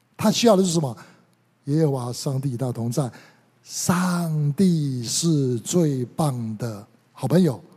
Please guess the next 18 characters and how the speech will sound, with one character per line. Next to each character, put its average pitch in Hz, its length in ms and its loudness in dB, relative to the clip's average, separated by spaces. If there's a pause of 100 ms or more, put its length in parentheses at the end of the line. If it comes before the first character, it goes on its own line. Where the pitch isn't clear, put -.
(640)
他 170 400 -4 (1200)
就 131 260 -4
是 139 300 -12
爱， 113 420 -6 (500)
只 - 140 2
有 190 100 10
他 214 400 0 (640)
最 226 160 2
有 151 140 6
智 190 180 0
慧， 170 300 4 (300)
能 143 160 2
够 196 120 8
把 127 280 -4
爱 151 280 2 (160)
给 127 280 2
我 110 260 0
们。 98 400 -12